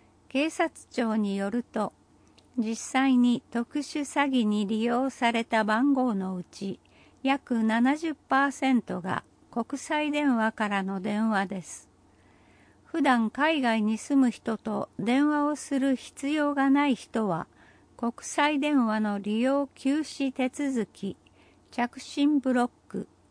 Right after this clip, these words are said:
をおすすめします。固定電話。犯人からの電話を直接受けないための対策として、国際電話の着信ブロックが特に有効です。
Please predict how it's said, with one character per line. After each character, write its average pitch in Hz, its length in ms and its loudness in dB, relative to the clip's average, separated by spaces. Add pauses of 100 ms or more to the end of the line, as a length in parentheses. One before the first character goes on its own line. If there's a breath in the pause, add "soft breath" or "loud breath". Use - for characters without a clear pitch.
(160)
を 277 280 0
お 240 140 -2
す - 180 -4
す 240 220 -2
め 220 160 0
し - 180 -10
ま 175 180 -6
す。 - 280 -18 (1200 soft breath)
固 247 140 0
定 320 240 2
電 277 280 4
話。 - 200 -4 (840 soft breath)
犯 294 340 4
人 233 240 4
か 214 180 -2
ら 214 120 2
の 214 180 -2
電 226 320 2
話 233 220 4
を 226 160 0 (120)
直 254 180 0
接 - 520 -4
受 - 80 -4
け 339 220 2
な 285 160 4
い 214 100 0
た 208 140 -2
め 214 140 0
の 214 180 0
対 220 260 0
策 - 320 -4
と 240 180 -4
し - 180 -12
て、 220 220 -4 (760 soft breath)
国 262 240 -4
際 311 340 2
電 285 260 4
話 202 140 0
の 196 160 -2
着 226 340 -4
信 285 400 4
ブ 262 140 0
ロ 254 140 2
ッ - 40 -6 (100)
ク 226 160 -4
が 196 260 -4 (280)
特 294 300 0
に 196 260 2
有 233 180 2
効 247 360 0
で 208 120 -4
す。 - 280 -18